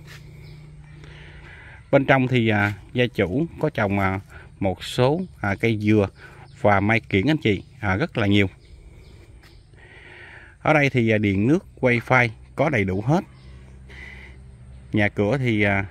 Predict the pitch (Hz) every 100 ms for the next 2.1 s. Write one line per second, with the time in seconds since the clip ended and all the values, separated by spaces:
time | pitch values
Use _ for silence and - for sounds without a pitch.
0 | - 175 - 107 - 120 110 120 113 -
1 | - - 110 101 98 92 107 160 151 123
2 | 107